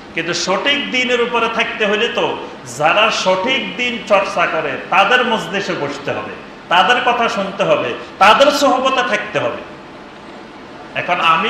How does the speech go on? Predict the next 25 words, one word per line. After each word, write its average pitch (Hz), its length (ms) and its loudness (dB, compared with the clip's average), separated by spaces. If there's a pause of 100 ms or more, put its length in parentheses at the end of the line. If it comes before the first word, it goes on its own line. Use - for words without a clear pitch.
চলতে 202 460 0
চাই 196 320 4 (160)
সঠিক 196 440 0
দ্বীনের 190 360 -2
উপরে, 165 520 0 (580)
কিন্তু 151 280 -4 (100)
কথা 185 320 2
শুনি 170 500 -4
বেদাতির, 135 680 2 (380)
কথা 185 300 4
শুনি 185 280 -2 (100)
কবর 165 340 0
পূজারীর, 117 500 -2 (340)
কথা 170 320 4
শুনি 190 340 -2
যারা 170 200 0
শিরিকের 175 460 -2
সাথে 165 280 -4
জড়িত, 143 480 -6 (300)
কথা 202 280 2
শুনি 208 240 0
যারা 202 320 2 (360)
বেদাতের 185 400 2
সাথে 185 340 -2
জড়িত, 147 480 -2